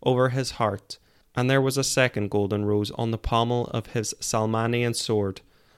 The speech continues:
which was a one-handed version, sheathed to his hip. That marked him as one of the members of the Hikari Council. Judging by his short curly brown hair,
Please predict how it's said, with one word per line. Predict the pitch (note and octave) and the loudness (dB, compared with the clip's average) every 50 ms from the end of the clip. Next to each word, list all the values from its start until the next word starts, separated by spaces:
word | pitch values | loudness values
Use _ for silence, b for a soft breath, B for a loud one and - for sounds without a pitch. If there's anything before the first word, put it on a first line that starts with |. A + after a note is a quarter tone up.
| b b | b b
which | - A#2 - - | -2 -2 0 2
was | B2+ A#2+ C3+ | 0 2 2
a | B2+ | 2
one-handed | B2 B2+ C3 C3+ B2 B2+ B2+ A2+ G#2 G#2+ G2 G#2+ | 2 2 2 2 0 0 2 2 2 0 0 0
version, | - G#2 G2+ G2 - G#2+ G2+ G#2 - - _ | 0 0 0 0 0 -4 -4 -6 -8 -14 _
sheathed | - - - - B2+ A2 - - - - | -10 -6 0 0 0 0 0 -6 -10 -6
to | B2 G#2+ | -6 -4
his | - - - - | -4 -4 -4 -2
hip. | - A2 - - - - - _ _ _ _ _ _ _ - | -2 -2 -2 -4 -8 -20 -20 _ _ _ _ _ _ _ -6
That | C3 B2 B2 F#2+ - | -2 0 0 2 2
marked | A2+ G#2 G2+ G2 - - | 0 0 0 -2 -4 -4
him | - A2 G#2 G#2 - - | -4 -4 -4 -4 -4 -6
as | A2 A#2 | -6 -4
one | A2+ A2 A#2 A#2+ | -2 -2 0 0
of | B2 A#2 | 0 -2
the | B2 B2 | -2 -2
members | A#2+ A#2+ A2 G#2 G2 G#2 G2+ F#2+ - | 0 0 0 0 0 -2 -2 -4 -4
of | - G#2+ - | -6 -8 -6
the | - A2 | -4 -4
Hikari | A2 A#2+ - - - A#2 A2 G#2+ G#2+ A2 - | -4 -4 -4 -2 0 0 2 2 2 0 -2
Council. | - - A2 G#2 G2+ - - G#2 G2 A2 - _ _ _ _ _ _ _ _ _ _ _ _ - | -2 -2 -2 -2 -2 -2 -4 -4 -4 -6 -10 _ _ _ _ _ _ _ _ _ _ _ _ 0
Judging | C3 B2 A#2+ C#3 C#3 C3+ B2+ | 2 2 2 2 2 0 2
by | B2 A#2+ A#2 G#2+ | 0 0 0 0
his | A#2+ A2 | -2 -4
short | - - - B2+ B2+ C#3 C#3 - | -4 -2 0 2 2 2 0 -2
curly | - - B2+ B2 B2 B2 B2 | -4 -2 -2 0 0 0 -2
brown | B2 - A#2+ A#2 A#2 A#2 | -2 -2 -2 -2 -2 -2
hair, | A#2 A#2+ A2+ G#2 G2+ G2+ A2+ | -2 0 0 0 0 -2 -4